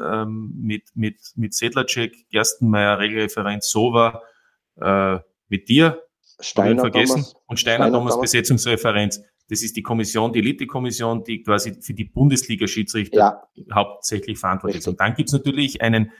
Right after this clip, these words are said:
Speaker 1: einen Schiedsrichterchef, des Ö F B, der umfasst alles, also vom, vom Jüngsten, der Nachwuchsspiele leitet, bis zum Profi, unter Anführungszeichen, den es zwar nicht gibt, aber der
Speaker 2: Ja.
Speaker 1: halt, äh, in der Bundesliga leitet.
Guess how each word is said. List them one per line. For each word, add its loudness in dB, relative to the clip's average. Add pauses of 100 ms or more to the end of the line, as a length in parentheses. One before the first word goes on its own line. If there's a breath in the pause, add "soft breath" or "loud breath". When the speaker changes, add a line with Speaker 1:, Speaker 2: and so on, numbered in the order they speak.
(360 soft breath)
Speaker 1:
einen 2
Schiedsrichterchef, 0 (320)
des -2
Ö 4
F 0
B, 2
der 0
umfasst 0
alles, 2
also -4
vom, -6
vom -2
Jüngsten, 0
der 2
Nachwuchsspiele 0
leitet, -2
bis -8
zum -6
Profi, 0
unter 0
Anführungszeichen, -6
den -6
es -8
zwar 2
nicht -2
gibt, -4
aber -2
der 0
Speaker 2:
Ja. 6
Speaker 1:
halt, -2 (360 soft breath)
äh, 0
in 2
der -4
Bundesliga -2
leitet. -2